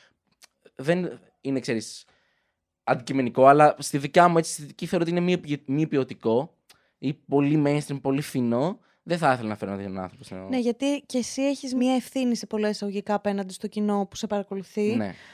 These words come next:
Speaker 2: Οπότε προτιμάς να προβάλλεις άτομα που εμπνέουν εσένα και όχι κάτι το οποίο δεν θα παρακολουθήσεις ποτέ.
Speaker 1: Ναι, ας πούμε,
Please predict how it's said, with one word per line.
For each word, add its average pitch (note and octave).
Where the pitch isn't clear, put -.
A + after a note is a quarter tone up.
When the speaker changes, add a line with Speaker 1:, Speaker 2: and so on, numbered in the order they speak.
Speaker 2:
Οπότε D4
προτιμάς C#4+
να D4
προβάλλεις C#4
άτομα C#4
που A#3
εμπνέουν B3+
εσένα A#3+
και D4
όχι D4
κάτι A3+
το A3+
οποίο A3
δεν A3
θα G#3
παρακολουθήσεις G#3+
ποτέ. F#3+
Speaker 1:
Ναι, G#2+
ας A2+
πούμε, C#3+